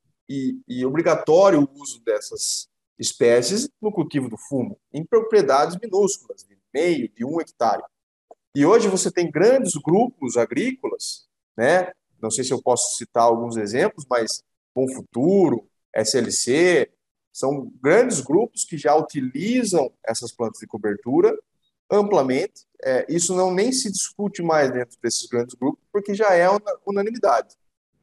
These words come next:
E o pequeno produtor, que tem um cuidado maior com o su-, com a sua pequena fazenda, com a sua terrinha,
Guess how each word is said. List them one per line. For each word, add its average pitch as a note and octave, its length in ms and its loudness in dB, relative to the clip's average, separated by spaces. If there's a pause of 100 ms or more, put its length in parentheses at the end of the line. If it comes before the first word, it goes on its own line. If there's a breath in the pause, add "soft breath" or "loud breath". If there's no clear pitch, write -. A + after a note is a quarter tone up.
E A3+ 60 0
o C#4+ 100 0
pequeno F3+ 380 -2
produtor, D3+ 720 2 (240)
que - 80 -18
tem G3 180 0
um A3 100 0
cuidado E3 400 2
maior C#3 440 0
com B2 120 -12
o A#2+ 40 -20
su-, - 280 -12
com A#2 140 -4
a A2+ 40 -4
sua A#2 200 -8
pequena E3+ 580 0 (240)
fazenda, B2 520 0
com A#2 160 -6
a - 20 -10
sua - 160 -10
terrinha, D3+ 580 -2